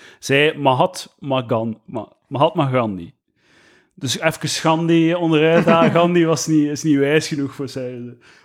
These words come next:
Speaker 1: "Oh ja," zegt Serge, "toen Hitler zei, 'Nee, ik wil geen vrede,' was zijn diepste overtuiging, eh, wat zijn diepste overtuiging was, was dat dan beter dan wanneer hij zou gezegd hebben:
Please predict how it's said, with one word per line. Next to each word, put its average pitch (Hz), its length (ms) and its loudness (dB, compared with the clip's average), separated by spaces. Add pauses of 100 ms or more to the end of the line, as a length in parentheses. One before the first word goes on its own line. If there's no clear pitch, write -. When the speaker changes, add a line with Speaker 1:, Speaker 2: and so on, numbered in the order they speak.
Speaker 1:
"Oh 190 220 2
ja," 196 600 4 (500)
zegt 180 320 -4
Serge, 185 540 -4 (360)
"toen 196 200 2
Hitler 226 420 2
zei, 208 460 0
'Nee, 220 480 2
ik 220 160 0
wil 220 280 6
geen 202 360 0
vrede,' 160 640 -4 (360)
was 175 220 -2
zijn 180 260 2
diepste 185 380 -2
overtuiging, 214 1120 0
eh, 170 240 2
wat 175 180 0
zijn 160 180 2
diepste 180 260 -8
overtuiging 180 540 -2
was, 226 260 -6 (180)
was 165 200 2
dat 180 160 4
dan 160 220 4
beter 233 420 2
dan 196 240 2
wanneer 185 440 0
hij 175 200 2
zou 170 220 2
gezegd 185 320 -2
hebben: 220 280 2